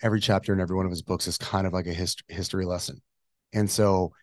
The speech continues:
I think a, a lot of it was just more reminders of things I'd already picked up from them in the past. And for me, dude, it was just, was a cool experience. Like,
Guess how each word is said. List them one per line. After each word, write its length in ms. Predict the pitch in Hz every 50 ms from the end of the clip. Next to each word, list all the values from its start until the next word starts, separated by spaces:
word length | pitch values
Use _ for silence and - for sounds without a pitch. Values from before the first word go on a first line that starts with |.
| _ _ -
I 80 | 107
think 180 | 120 156 160 151
a, 340 | 127 113 117 113 - - 104
a 20 |
lot 240 | 104 101 101 110 117
of 80 | 117
it 100 | 127 110
was 180 | 82 110 104 -
just 160 | - 98 -
more 160 | 117 113 107
reminders 640 | 101 101 95 95 90 87 92 98 98 107 117 113 -
of 80 | 107 95
things 260 | - 104 104 101 92
I'd 120 | 101 95
already 180 | 92 92 90 90
picked 240 | 82 - - 85 -
up 100 | 101 -
from 120 | - 98 95
them 140 | 95 90
in 80 | 90 87
the 60 | 82
past. 420 | - - 85 85 95 110 - - _ _ _ _ _ _ _
And 100 | - 95
for 100 | - 139
me, 100 | 143 190 202
dude, 140 | 147 131 120
it 40 |
was 120 | 110 101 -
just, 160 | - 113 -
was 140 | - 123 98
a 40 | 101
cool 200 | - - 104 98
experience. 560 | 92 - - - 104 117 120 101 92 85 -
Like, 240 | 95 90 90 - -